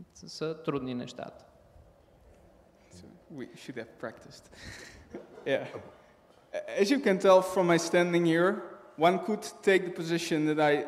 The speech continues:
Speaker 2: stand here as if with an Aaron. Well, even.
Speaker 1: Както може да видите от начина, по който стоя тук, аз стоя сякаш с един Арон до себе си.
Speaker 2: As I haven't mastered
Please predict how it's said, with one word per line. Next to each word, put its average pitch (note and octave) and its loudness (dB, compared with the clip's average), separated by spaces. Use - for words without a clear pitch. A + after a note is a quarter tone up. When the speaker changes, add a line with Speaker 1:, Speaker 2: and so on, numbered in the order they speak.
Speaker 2:
stand D#3+ 0
here D#3+ 2
as C#3+ 0
if D3+ -6
with D3 -2
an C#3+ -2
Aaron. C3+ -2
Well, C3 -6
even. B2+ -16
Speaker 1:
Както D3+ 2
може D3 4
да C#3+ 0
видите C#3+ 0
от B2 -2
начина, C3 -4
по B2 -12
който C3+ 2
стоя C3+ -2
тук, D#3 -2
аз C#3+ 0
стоя E3 0
сякаш D3+ -2
с D3+ -6
един D#3 -4
Арон D3 2
до C3 -6
себе A2 -6
си. D3+ -14
Speaker 2:
As E3+ 2
I F3+ 8
haven't G#3 4
mastered F#3+ 4